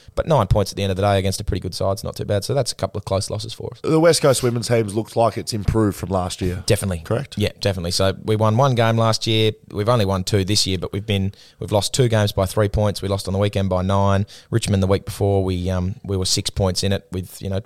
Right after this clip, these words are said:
Speaker 1: ten minutes to go in the last quarter. So we've been in more games than we've been out of. So it's, um, it's certainly we're tracking on the way up.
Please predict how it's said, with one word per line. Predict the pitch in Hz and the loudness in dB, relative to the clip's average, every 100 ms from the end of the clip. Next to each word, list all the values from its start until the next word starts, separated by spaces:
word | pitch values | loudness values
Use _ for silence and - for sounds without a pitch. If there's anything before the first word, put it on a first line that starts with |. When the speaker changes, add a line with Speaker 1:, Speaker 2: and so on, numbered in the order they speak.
| - | -8
Speaker 1:
ten | - 104 | -2 -2
minutes | 92 - | -2 -6
to | |
go | - 90 | -6 -4
in | |
the | 90 - | -6 -2
last | 95 87 | -2 -2
quarter. | - 95 | -2 -2
So | 92 101 101 - - - - | 0 0 0 -2 -20 -20 -8
we've | 110 | -2
been | 113 139 - | 0 0 0
in | 120 110 | 0 2
more | 107 110 | 2 2
games | 101 98 92 | 2 0 0
than | 98 | 0
we've | 92 87 | -2 -2
been | 90 | -2
out | 90 | -2
of. | 85 80 | -2 -2
So | - | -2
it's, | 90 - | -2 -2
um, | 92 90 90 - | -4 -2 -4 -6
it's | - | -4
certainly | - 104 90 | 0 0 -2
we're | 87 | -4
tracking | 87 101 95 | -4 -6 -4
on | 90 | -6
the | 87 | -6
way | 87 | -6
up. | 87 | -8